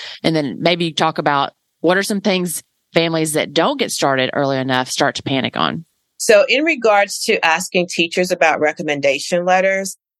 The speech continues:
Speaker 2: we recommend they start asking around April or May of their junior year, at least asking the teacher if they're willing to write the letter, because some teachers, they get bombarded with, you know,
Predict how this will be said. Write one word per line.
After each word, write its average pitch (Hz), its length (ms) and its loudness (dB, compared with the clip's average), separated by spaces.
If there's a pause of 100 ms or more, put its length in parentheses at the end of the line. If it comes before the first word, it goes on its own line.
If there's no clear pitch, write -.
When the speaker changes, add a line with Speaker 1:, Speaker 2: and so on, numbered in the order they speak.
(120)
Speaker 2:
we 185 120 2
recommend 190 720 0 (140)
they 156 160 2
start 156 380 2
asking 151 600 -2
around 143 380 0
April 151 420 0
or 143 160 2
May 143 540 0
of 143 260 -2
their 139 460 0 (300)
junior 175 440 2
year, 214 500 0 (400)
at 165 120 2
least 202 340 0
asking 180 480 0
the 196 100 -4
teacher 196 340 -2
if 190 200 -2
they're 190 180 0
willing 196 320 0
to 202 140 -6
write 196 260 0
the 196 100 0
letter, 202 440 0 (400)
because 180 300 2
some 226 200 2
teachers, 185 800 -2 (160)
they 170 200 4
get 165 300 0
bombarded 151 720 2
with, 151 340 0 (100)
you 165 160 0
know, 156 360 2